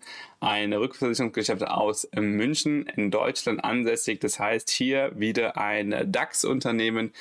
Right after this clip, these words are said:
das wir hier haben. Ähm, es gibt allerdings auch Erstversicherer mit der Ergo,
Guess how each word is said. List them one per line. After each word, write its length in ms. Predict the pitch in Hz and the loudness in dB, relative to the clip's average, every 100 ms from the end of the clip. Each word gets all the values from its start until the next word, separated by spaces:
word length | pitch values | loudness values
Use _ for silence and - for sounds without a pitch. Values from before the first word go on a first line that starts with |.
| - - | -20 -10
das 220 | - 107 - | -2 0 2
wir 80 | |
hier 200 | 107 104 | 2 0
haben. 400 | 104 101 104 107 101 - - - | 0 0 0 -2 -6 -14 -16 -4
Ähm, 360 | 110 107 107 101 | 0 2 0 -2
es 180 | 113 - | -2 -2
gibt 280 | 170 175 - | -2 -4 -2
allerdings 460 | 135 127 127 139 | 0 2 0 -2
auch 300 | - 110 104 - | -2 0 0 -2
Erstversicherer 760 | - 160 147 143 131 120 120 | -2 0 0 0 2 2 0
mit 280 | 110 101 - | 0 -2 0
der 220 | 104 - | 0 0
Ergo, 560 | 92 104 131 131 127 | 0 0 0 2 0